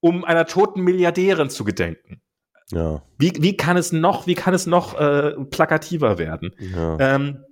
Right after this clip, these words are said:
Speaker 1: Beerdigungs-, äh, es dürfen keine Beerdigungen gemacht werden an diesem Tag, keine anderen, aus-, außer, außer der Queen. Ähm, was für,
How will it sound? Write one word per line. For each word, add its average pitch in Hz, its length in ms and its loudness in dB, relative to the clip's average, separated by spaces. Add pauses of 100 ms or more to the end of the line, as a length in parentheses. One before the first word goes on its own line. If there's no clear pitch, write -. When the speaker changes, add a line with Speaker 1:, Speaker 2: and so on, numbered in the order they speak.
(540)
Speaker 1:
Beerdigungs-, 156 1120 0
äh, 127 180 2
es - 140 -2
dürfen 180 180 2
keine 165 220 0
Beerdigungen 151 800 0
gemacht 113 440 -2
werden 98 380 2
an 104 160 -2
diesem 95 280 -4
Tag, - 440 -2
keine 101 320 0
anderen, 87 320 -4
aus-, 92 220 -6
außer, 87 420 -2
außer 85 320 -6 (480)
der 90 120 2
Queen. 113 500 -2 (340)
Ähm, 143 540 0 (100)
was 127 460 0
für, 123 560 2